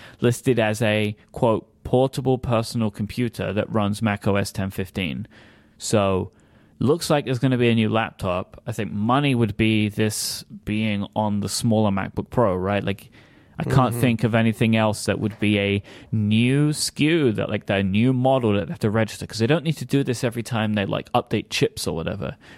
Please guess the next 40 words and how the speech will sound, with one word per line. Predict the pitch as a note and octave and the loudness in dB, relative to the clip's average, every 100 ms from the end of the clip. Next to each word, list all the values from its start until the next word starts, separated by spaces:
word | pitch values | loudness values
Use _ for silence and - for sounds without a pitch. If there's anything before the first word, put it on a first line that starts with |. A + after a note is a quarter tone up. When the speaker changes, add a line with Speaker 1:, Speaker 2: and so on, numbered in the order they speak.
| - | -4
Speaker 1:
This | A2+ | -2
is, | A#2+ | 0
like, | G#2 | 0
when | A#2 A2+ | 2 2
there | G#2+ G#2+ | 4 4
are | G2+ G2+ G#2+ | 2 0 -2
significant | A#2 A2 G2+ A2 G#2 | -2 0 0 -2 -2
changes | - G#2+ G2+ G#2 B2+ - - | 0 0 0 0 -2 -4 -2
to | G#2 | 0
a | |
product, | - G2+ B2 - - - | 2 0 0 -2 -10 -12
they | - | -10
have | - | -8
to | - | -6
go | F2+ - | -4 -4
through | - | -6
this, | - - | -8 -6
like, | B1 - - - - - | -10 -10 -16 -20 -20 -8
regulatory | F#2+ F#2 G2 - G2 F2+ | -4 -2 -4 0 0 0
approval, | F#2 G#2 G#2+ D3 D3 | -2 -2 0 -2 0
right? | D3 E3 - - - - - _ - | 0 0 -6 -20 -20 -20 -20 _ -2
And | G#2 G2+ G2+ | 0 0 0
so | A2+ | 0
it | G#2+ | 0
seems | - A#2 A#2+ A#2+ | 0 -2 0 0
like | G#2 F#2+ - | -2 -4 -6
possibly | - C#3 - A#2 A2+ A#2 D#3+ D#3+ _ _ - | -2 -2 -2 0 2 2 0 -6 _ _ -4
that | G#2 - | -4 -2
could | A#2+ G#2+ | -4 0
be, | G#2+ G#2 G#2 G#2+ - | 2 2 0 -2 -4
uh, | A2 G2+ G2 G2 G2 G2+ | 0 0 0 -2 -4 -4
a, | - | -4
a, | G2+ - | -4 -2
an | G#2+ | -2
update | G2 - G2+ - | -2 -2 -4 -2
to | G2+ | -6
the | |
smaller | G2 G#2 G2 | -4 -2 -2
MacBook | F#2+ F#2+ G#2+ | -4 -8 -8
Pro. | - A2 G2+ | -4 -4 -4